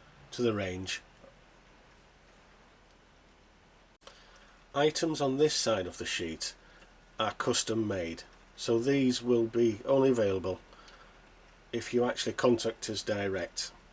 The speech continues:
and supply us with names that you would like on. This particular version shows names that I use on my own particular layout.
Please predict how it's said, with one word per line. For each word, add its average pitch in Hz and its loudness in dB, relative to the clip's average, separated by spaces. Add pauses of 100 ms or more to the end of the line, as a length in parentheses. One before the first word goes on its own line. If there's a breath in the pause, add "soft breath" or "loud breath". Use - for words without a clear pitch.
(480 loud breath)
and 135 0
supply 135 4
us 127 4
with 123 6
names 127 4
that 101 -6
you 113 -2
would 98 -4
like 104 -2
on. 98 0 (1200 loud breath)
This 151 0
particular 120 -2 (300)
version 104 -2
shows 113 0
names 127 6
that 113 0
I 104 -4
use 107 2
on 104 0
my 104 0
own 120 4
particular - -8
layout. 90 -6